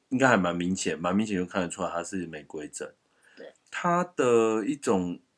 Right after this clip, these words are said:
Speaker 1: 呃，在小孩子身上表现出来的，就是说他的食欲和活动其实都还算正常，
Speaker 2: 嗯。
Speaker 1: 但是他就是有这种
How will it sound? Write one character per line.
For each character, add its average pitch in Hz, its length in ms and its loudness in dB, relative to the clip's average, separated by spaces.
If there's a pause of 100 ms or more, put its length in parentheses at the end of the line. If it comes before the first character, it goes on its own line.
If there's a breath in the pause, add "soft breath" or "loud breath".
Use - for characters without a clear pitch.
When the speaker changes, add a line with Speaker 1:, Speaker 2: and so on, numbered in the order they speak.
Speaker 1:
呃， 98 400 0
在 165 200 4
小 - 220 -2
孩 98 80 4
子 104 100 -2
身 107 160 0
上 120 120 -2
表 90 200 -2
现 120 200 -2
出 117 180 -2
来 80 160 -2
的， 85 140 -4
就 104 120 -6
是 101 120 -6
说 98 240 -6
他 - 200 -8
的 85 320 -8
食 - 300 -8
欲 101 160 0
和 104 160 -6
活 87 160 -10
动 87 260 -6
其 - 160 -18
实 82 120 -18
都 101 120 -4
还 85 160 -4
算 82 280 -8
正 78 240 -12
常， - 280 -16 (500 soft breath)
Speaker 2:
嗯。 - 80 -20
Speaker 1:
但 117 80 0
是 120 100 0
他 117 140 -4
就 117 140 -4
是 120 140 -2
有 101 60 0
这 82 60 -4
种 82 220 -6